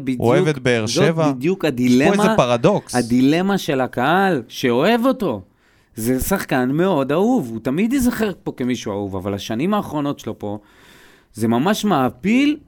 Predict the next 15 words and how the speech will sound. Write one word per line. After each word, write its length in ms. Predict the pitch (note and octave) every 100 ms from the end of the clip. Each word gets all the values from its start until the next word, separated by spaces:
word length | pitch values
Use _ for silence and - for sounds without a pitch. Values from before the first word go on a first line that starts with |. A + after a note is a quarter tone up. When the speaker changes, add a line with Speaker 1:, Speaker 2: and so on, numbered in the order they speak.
| _ _ _ _ _ _ _ _
Speaker 1:
על 160 | - C3+
איך 120 | F3+
שאנחנו 380 | F3+ C#3+ B2+ C3
נזכור 380 | A2+ - A2 F#2
אותו. 140 | F2+ -
תחשוב 260 | B2 A3 G#3+
שאוגו 380 | G3+ G#3+ F#3+
היה 120 | F#3+ F3+
נשאר, 440 | D3 - A3+ B3+ - _ _ _ -
והיה 720 | G#2+ G#2+ C#3 D3+ D3 F3 G#3
במשך 400 | F#3+ G3+ A3 G#3
שנתיים 680 | - F#3 D3 A3+ B3 B3+ A#3+ - _ _ _ _ _
צל 260 | - C4+ D4
של 180 | D4+ C4
עצמו. 380 | - B3 D3